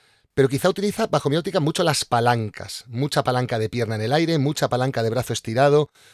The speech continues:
mucha palanca en la que el único apoyo es la, el sacro, con lo cual la columna y las piernas ya están generando palancas hacia el eje. Entonces, claro, dices, "Oye, para mucha gente será maravilloso, pero no es para todo el mundo". Y ahí sí te quiero preguntar, ¿en qué casos podemos decir que la hiperpresión...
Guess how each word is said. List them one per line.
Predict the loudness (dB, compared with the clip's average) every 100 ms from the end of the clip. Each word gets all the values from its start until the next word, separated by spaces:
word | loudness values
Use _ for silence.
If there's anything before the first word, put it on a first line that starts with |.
| _
mucha | -4 2 2
palanca | 4 2 2
en | 2
la | 2
que |
el | 2
único | 2 2
apoyo | 2 4 4
es | 4
la, | 2 2
el | 0
sacro, | 0 2 2 2 -2 -4
con | -6
lo | -6
cual | 0 2
la | 2
columna | 0 0 2 2 2
y |
las | 0 0
piernas | 2 2
ya |
están | -2 -4
generando | -2 -2 0
palancas | -2 0 0 0 -2
hacia | -4 -4
el | -2
eje. | -2 -2 -4 -6 _ -20 _ _ _ _
Entonces, | -8
claro, | 4 4
dices, | 4 2
"Oye, | 2 2
para | 2 -4 0 2
mucha | 2 0 -2
gente | -2 -2
será | 0 0
maravilloso, | 2 2 2 2 0 0
pero | -2 0
no |
es | 0
para | 0 0
todo | 2 2 2
el |
mundo". | 0 0 0 -4 -6 _ _ -4
Y | 0
ahí | 0
sí | 0 -2
te | -4
quiero | 0 0
preguntar, | 0 -2 -2 -6 -8 -12 -18 _ _ _ _ -4
¿en | -2
qué | 2 2
casos | 2 0 0
podemos | 0 0 2
decir | 0 0 0
que | 0
la | 0
hiperpresión... | 0 0 -2 -2 -2 0 4 4 4 -4